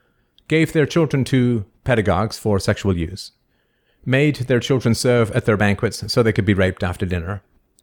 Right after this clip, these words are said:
went to war in order to rape the children of enemies, and handed over their children to the brothels, bathhouses, and temples that could be found in any city of antiquity.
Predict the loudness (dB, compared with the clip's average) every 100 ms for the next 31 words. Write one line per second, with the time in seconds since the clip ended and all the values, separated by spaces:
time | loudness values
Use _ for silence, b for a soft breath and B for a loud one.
0 | _ -2 0 2 2 2 0 -6 _ _
1 | -2 2 2 2 2 2 0 -2 -2 -2
2 | -2 -2 0 0 -2 -8 -20 _ _ _
3 | _ _ -2 0 0 0 0 0 0 0
4 | 0 0 0 -2 0 -2 -2 -2 0 0
5 | -2 -6 -14 -12 -2 0 0 0 -2 -2
6 | -4 -2 0 2 0 0 -8 -12 -18 _
7 | _ _ _ -8 -2 -2 0 0 0 0
8 | 0 0 0 0 2 0 0 -2 -2 -4
9 | -2 -2 -2 -4 -8 -16 -20